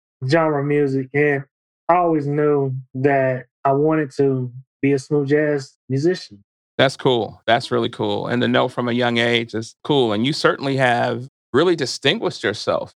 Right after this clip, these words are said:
Speaker 2: in a very short period of time as someone who musicians respect. I interviewed another smooth jazz musician who talked about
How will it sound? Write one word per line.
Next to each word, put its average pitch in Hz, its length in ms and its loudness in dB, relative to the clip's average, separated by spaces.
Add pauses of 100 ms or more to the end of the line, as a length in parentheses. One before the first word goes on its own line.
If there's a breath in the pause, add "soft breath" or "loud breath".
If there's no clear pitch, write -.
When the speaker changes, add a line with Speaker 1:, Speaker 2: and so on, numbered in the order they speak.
Speaker 2:
in 117 100 -4
a 110 60 -4
very 139 340 0
short 127 340 -4
period 120 220 -2
of 117 120 -6
time 147 440 -2
as 120 140 -4
someone 117 420 -4 (200)
who 160 260 2
musicians 143 840 -2
respect. - 580 -4 (540)
I 123 100 4
interviewed 139 800 0 (100)
another 127 720 0 (120)
smooth 127 300 -2
jazz 113 360 0
musician 113 600 -4
who 120 280 -4
talked 123 340 0
about 113 460 -2